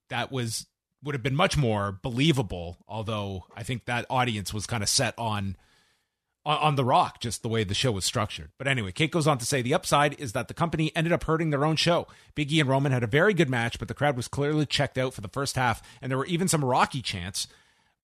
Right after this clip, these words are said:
Putting Becky and Charlotte on in the main event spot and opening with one of the Survivor Series matches, which are supposedly the reason for the whole show, would have managed audience expectations much better and probably kept them more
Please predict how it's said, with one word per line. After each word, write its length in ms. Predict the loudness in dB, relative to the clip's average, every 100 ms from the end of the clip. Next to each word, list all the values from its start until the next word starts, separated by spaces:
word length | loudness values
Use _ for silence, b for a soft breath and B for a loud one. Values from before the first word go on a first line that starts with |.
| _
Putting 320 | 0 2 0
Becky 320 | 2 2 2 0
and 100 | 4
Charlotte 400 | 4 4 2 -4 _ _ _
on 280 | 2 4 4
in 180 | 2 2
the 80 | 4
main 320 | 4 4 6
event 300 | 6 4 4
spot 400 | 2 4 4 2
and 140 | -6 0
opening 380 | 2 4 4
with 120 | 2 0
one 160 | 0
of 80 | 0
the 80 | 0
Survivor 440 | 0 2 2 4
Series 320 | 2 -2 -2
matches, 400 | -2 -4 -4 -6
which 160 | -6 -4
are 180 | -6 -6
supposedly 640 | -6 -2 4 4 6 4
the 100 | 4
reason 300 | 4 4 4
for 80 | 2
the 80 | 0
whole 180 | 0 0
show, 280 | 0 -2 -4 B
would 140 | 0 2
have 140 | 4
managed 480 | 6 6 6 2 2
audience 400 | 4 6 4 2 -2
expectations 640 | -2 -2 0 0 0 -2
much 260 | 2 2 4
better 280 | 2 2 0 B -12
and 100 | 0
probably 380 | 2 4 2
kept 300 | 0 -2 -2
them 80 | -2
more 260 | 0 0